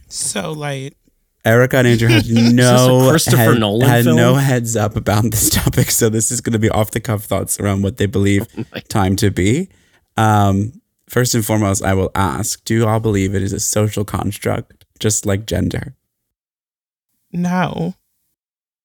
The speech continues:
Speaker 2: You don't think time is
Speaker 3: I
Speaker 2: a social
Speaker 3: believe that
Speaker 2: construct?
Speaker 1: No.
Speaker 3: Well, I believe that
Speaker 2: No.
Speaker 3: time is something that, that does happen. Like, we, we move forward through time, meaning,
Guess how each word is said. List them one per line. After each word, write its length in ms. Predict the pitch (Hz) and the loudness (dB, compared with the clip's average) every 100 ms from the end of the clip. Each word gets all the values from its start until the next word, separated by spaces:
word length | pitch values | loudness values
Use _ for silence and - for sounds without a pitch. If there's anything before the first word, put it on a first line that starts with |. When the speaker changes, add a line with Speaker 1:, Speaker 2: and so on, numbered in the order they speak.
| _ _ _ _ | _ _ _ _
Speaker 2:
You 120 | 120 | 0
don't 160 | 123 127 | 2 2
think 140 | 151 | 0
time 200 | 127 127 | 2 2
is 60 | 156 | 2
Speaker 3:
I 40 | |
Speaker 2:
a 40 | |
social 180 | 180 214 | 2 2
Speaker 3:
believe 240 | 180 190 160 | 4 2 2
that 200 | - 135 | 2 2
Speaker 2:
construct? 500 | 117 147 190 - - _ _ _ _ _ | 0 -2 -4 -8 -14 _ _ _ _ _
Speaker 1:
No. 480 | 175 165 185 285 269 - 151 | -6 0 0 0 -2 -8 -6
Speaker 3:
Well, 260 | 156 185 165 | -2 0 2
I 100 | 160 | 0
believe 380 | 143 165 214 | 2 2 2
that 160 | 185 110 | 2 0
Speaker 2:
No. 160 | 139 - | -2 -4
Speaker 3:
time 320 | 139 147 139 | 0 2 2
is 120 | 113 | 0
something 460 | - 135 131 117 113 | -2 -4 -2 -2 0
that, 260 | 110 110 - | 0 -2 -4
that 200 | - 104 | -8 -6
does 220 | 101 113 92 | -4 -4 -4
happen. 480 | - 123 - 92 95 | -6 -6 -4 -6 -6
Like, 320 | 107 107 - _ _ _ _ | -6 -6 -8 _ _ _ _
we, 600 | - 120 127 127 131 127 - _ _ | -10 -2 2 2 2 -2 -6 _ _
we 280 | 120 120 127 | -8 -4 -2
move 340 | 123 131 139 | 0 0 0
forward 680 | 123 - 139 135 120 113 104 - _ _ | -2 -2 0 2 0 -2 -6 -14 _ _
through 440 | - - 123 131 113 | -18 -10 -4 -2 -2
time, 580 | - 139 123 101 107 | -2 0 0 0 -2
meaning, 500 | 101 113 113 107 104 | -2 0 0 0 -4